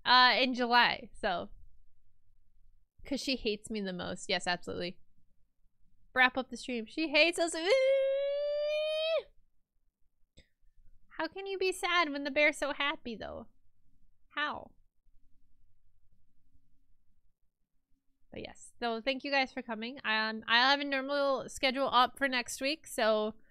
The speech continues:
um, we're gonna make another monster on Tuesday. I know that's happening, so put your thinking caps on. I have an idea for a quab.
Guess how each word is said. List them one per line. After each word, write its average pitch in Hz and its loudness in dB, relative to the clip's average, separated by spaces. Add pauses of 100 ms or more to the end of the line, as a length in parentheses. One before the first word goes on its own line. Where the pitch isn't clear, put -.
(480)
um, 233 -2 (240)
we're 285 4
gonna 370 4
make 403 4
another 381 6
monster 330 6 (540)
on 285 4
Tuesday. 285 0
I 262 2
know 302 2
that's 285 4
happening, 220 2 (560)
so 254 0
put 285 0
your 294 0
thinking 285 -6
caps 262 4
on. 247 4
I 254 2
have 269 4
an 285 -2
idea 285 4
for 269 -2
a 220 -4
quab. 220 6